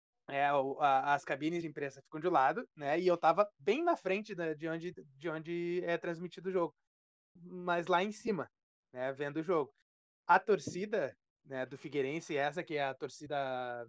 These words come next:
organizada, ela fica à direita, né? À esquerda pra quem tá vendo na T V, né? Então,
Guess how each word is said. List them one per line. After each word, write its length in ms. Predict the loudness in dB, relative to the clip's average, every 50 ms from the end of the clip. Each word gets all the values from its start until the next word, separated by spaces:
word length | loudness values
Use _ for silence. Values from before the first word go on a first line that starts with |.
| _ _ -12
organizada, 800 | -10 -10 -8 -8 -8 -8 -10 -8 -4 -2 -2 -2 -2 -4 -8 -6 -4
ela 220 | -2 0 0 0
fica 360 | -2 -2 -8 -4 -2 -2 0 4
à 140 | 6 4 4
direita, 680 | 4 2 -2 -2 2 4 2 2 2 0 -8 -12 -12 _ _ _ _ _ -8
né? 140 | -4 -2 2
À 120 | 4 4
esquerda 520 | 2 2 -2 -6 2 4 4 6 6 4 2
pra 140 | 2 0
quem 140 | -2 -2 -4
tá 120 | -2 -2 -2
vendo 200 | -2 -4 -6 -4
na 120 | -4 -4
T 140 | -4 -4 -6
V, 240 | -2 -2 -2 -2 -2 _ _ _ _ _ _ _ _ _ _ _ _
né? 240 | -14 -12 -12 -12 -12
Então, 640 | -14 -12 -8 -4 -2 -2 -2 -2 -4 -6 -8 -10